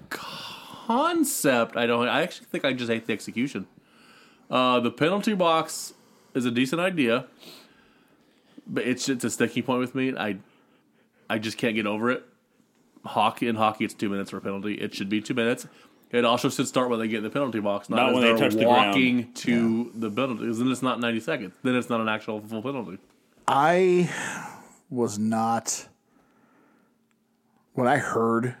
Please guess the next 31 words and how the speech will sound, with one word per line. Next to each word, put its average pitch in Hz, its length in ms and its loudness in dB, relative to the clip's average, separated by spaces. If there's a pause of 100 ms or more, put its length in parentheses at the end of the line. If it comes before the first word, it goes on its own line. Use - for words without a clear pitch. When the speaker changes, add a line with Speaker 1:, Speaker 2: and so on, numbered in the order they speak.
Speaker 3:
<laughs> - 100 -20 (260)
the 190 100 6
match - 540 -2
announced, 123 400 2
I 127 60 6
was 113 120 0
like, 101 180 -4 (140)
Speaker 2:
What? 98 260 -4 (200)
Speaker 3:
"Really?" 98 360 -4 (920)
But 214 360 4
I 170 120 6
told 240 220 4
Joe, 277 380 6 (1300)
"I'm 156 120 4
gonna 233 120 4
give 233 160 6
it 226 60 6
a 233 40 4
chance. 107 380 0 (380)
I'm - 140 -8
gonna - 40 4
give 143 80 4
it 120 60 4
an 127 60 4
open 175 220 4
chance. 208 200 6
I'm 190 60 4
gonna 196 120 2
see 220 260 2
an 254 80 2
execution." 139 680 0